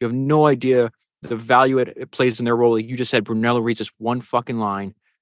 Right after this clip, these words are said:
and it changes his life forever. And, like, then me doing this for the sake of itself, the first,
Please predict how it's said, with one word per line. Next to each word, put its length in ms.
and 100
it 60
changes 260
his 100
life 160
forever. 380
And, 220
like, 220
then 420
me 180
doing 320
this 280
for 120
the 80
sake 320
of 100
itself, 560
the 80
first, 480